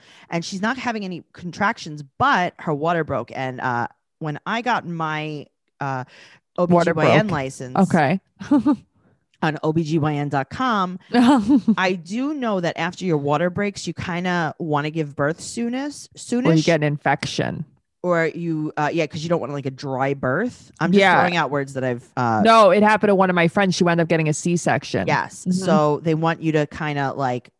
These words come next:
Speaker 1: you know, get this kid out.
Speaker 2: Yeah.
Speaker 1: So she's not having contractions. So they give her a little bit of Pitocin at five forty-five.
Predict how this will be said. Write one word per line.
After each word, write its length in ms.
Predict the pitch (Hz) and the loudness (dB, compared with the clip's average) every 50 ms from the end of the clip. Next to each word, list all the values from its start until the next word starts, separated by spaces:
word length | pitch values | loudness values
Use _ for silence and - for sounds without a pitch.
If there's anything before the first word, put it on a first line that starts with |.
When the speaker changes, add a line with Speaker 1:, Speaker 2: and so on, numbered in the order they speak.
| _ _ | _ _
Speaker 1:
you 100 | - 147 | -8 -8
know, 200 | 127 107 82 - - - | -6 -8 -8 -10 -14 -10
get 160 | - 160 139 - | -8 -6 -6 -6
this 160 | 127 131 - | -8 -12 -8
kid 120 | - - | -2 2
out. 40 | 196 | 4
Speaker 2:
Yeah. 460 | 185 170 160 151 131 107 82 76 156 - - _ _ _ _ | 4 6 4 4 4 2 2 2 0 -2 -4 _ _ _ _
Speaker 1:
So 120 | - - 190 | -8 -6 -6
she's 180 | 185 - 202 | -4 -4 -2
not 120 | 220 233 233 | -2 -2 -2
having 160 | 233 214 190 | -2 -4 -6
contractions. 560 | 170 185 165 180 202 196 - - - 165 - | -8 -10 -6 -4 -4 -4 -4 -6 -10 -14 -14
So 80 | - 196 | -12 -12
they 80 | 160 | -12
give 100 | 156 165 165 | -12 -8 -8
her 60 | 165 | -8
a 40 | 160 | -6
little 160 | 160 156 147 | -6 -8 -8
bit 100 | 151 147 | -10 -12
of 80 | 143 - | -12 -12
Pitocin 640 | - - 143 - - - 254 302 359 - - - 139 | -12 -12 -12 -12 -8 -6 -4 -4 -4 -6 -8 -10 -10
at 120 | 113 - | -10 -10
five 260 | - - 135 127 117 - | -10 -10 -10 -10 -10 -12
forty-five. 680 | - 117 110 127 143 - - 127 113 - 90 135 196 | -12 -12 -12 -12 -12 -12 -12 -10 -10 -10 -10 -12 -12